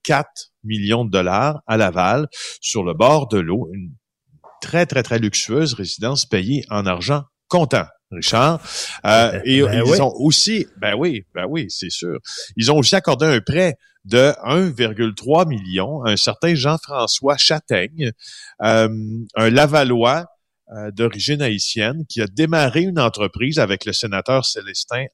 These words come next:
Speaker 1: en, euh, en, euh, deux mille vingt.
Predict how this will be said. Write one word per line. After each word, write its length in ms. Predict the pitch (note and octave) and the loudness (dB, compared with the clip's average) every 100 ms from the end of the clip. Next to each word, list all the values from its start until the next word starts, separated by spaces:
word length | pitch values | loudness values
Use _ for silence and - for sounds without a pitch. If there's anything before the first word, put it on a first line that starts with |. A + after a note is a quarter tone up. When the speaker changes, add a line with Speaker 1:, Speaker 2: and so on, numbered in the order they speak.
| A2+ | -8
Speaker 1:
en, 240 | G#2+ A2+ A#2 | -6 -4 -6
euh, 1080 | F#2 F#2 F2+ F2 E2+ E2 D#2 D#2 C#2+ _ F#2 | -6 -4 -2 -2 -4 -6 -8 -12 -18 _ -12
en, 320 | F#2 F2+ F2 | -10 -8 -8
euh, 120 | E2+ E2 E2 | -8 -10 -2
deux 140 | A#2 A2 | 0 2
mille 260 | G#2 F#2+ E2+ | 0 -4 -4
vingt. 220 | F2+ C3+ | -4 -4